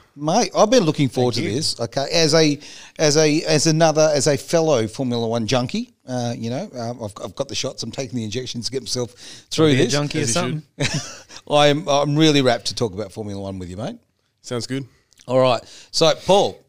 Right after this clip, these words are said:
Speaker 1: Paul, we've had, well, we've had you on the show before. Uh, you are an aficionado of Cars one oh one, an encyclopedia. Uh, look, I haven't met many people who know as, in fact, I, I've never met anyone who knows as much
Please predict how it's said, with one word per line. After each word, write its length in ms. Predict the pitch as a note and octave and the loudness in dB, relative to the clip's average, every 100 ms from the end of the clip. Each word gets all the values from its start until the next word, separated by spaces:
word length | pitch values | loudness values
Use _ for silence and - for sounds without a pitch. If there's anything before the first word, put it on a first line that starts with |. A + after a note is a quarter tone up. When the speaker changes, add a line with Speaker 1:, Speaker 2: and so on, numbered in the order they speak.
| _ | _
Speaker 1:
Paul, 300 | F3 F3+ F3 | 2 2 0
we've 160 | D3 A#2 | -6 0
had, 300 | C#3 D3+ - _ A2 | 2 2 -2 _ -16
well, 140 | E2 | -12
we've 140 | G2 A2 | -8 -4
had 180 | E3+ | -4
you 60 | D3 | -4
on 80 | C3+ | -4
the 60 | |
show 180 | A#2 D3+ | 0 -2
before. 480 | B2 G#2 D3+ A#3 F#3+ _ | -2 -2 -2 -2 -4 _
Uh, 200 | A#2+ B2 B2 | -8 -6 -4
you 200 | C3+ C3 | -2 0
are 260 | B2 A#2+ | 0 -2
an 40 | A2+ | -4
aficionado 640 | A2+ F3 - D3 C3+ B2+ A#2 | -6 -6 -6 -6 -4 -4 -4
of 180 | F#2+ - | -8 -10
Cars 420 | C3 C3+ A#2+ - - - - _ | -6 -4 -4 -6 -10 -20 -20 _
one 260 | B2+ D#3+ E3+ | -4 0 2
oh 160 | D#3 | 2
one, 440 | D3+ D3+ A#3 D4+ C#4+ | 2 2 0 -2 -8
an 100 | B2+ | -6
encyclopedia. 920 | C3 - G3 F3 E3 - F#3 F#3+ A#3 C#4+ - _ - - _ _ | -4 0 0 0 -2 2 2 4 4 2 -8 _ -20 -20 _ _
Uh, 320 | C3 C3 B2+ | 0 2 2
look, 280 | C3+ E3+ _ - - - - | 0 -6 _ -20 -16 -12 -2
I 60 | C3 | 0
haven't 180 | D#3 | 0
met 240 | C#3 D3 C3 | -2 -4 -6
many 260 | C3+ C#3 | -6 -4
people 320 | B2 C#3+ B2 A#2 | -2 -4 -2 -2
who 160 | B2 | -2
know 200 | B2 B2+ | -2 -4
as, 100 | A2+ | -4
in 240 | B2 E3+ F3 | -2 -2 2
fact, 200 | B3+ C4+ | 0 4
I, 100 | C4+ A#3+ | 0 2
I've 100 | F#3+ | -2
never 240 | D#3 A#3+ D4+ | 2 2 4
met 140 | G3 | 0
anyone 260 | B2+ B2+ A2 | 0 -2 -2
who 140 | G#2 | -6
knows 300 | A#2 A#2 A2 | -4 -4 -4
as 100 | G2 | -6
much 300 | F#2+ G#2 - | -10 -10 -14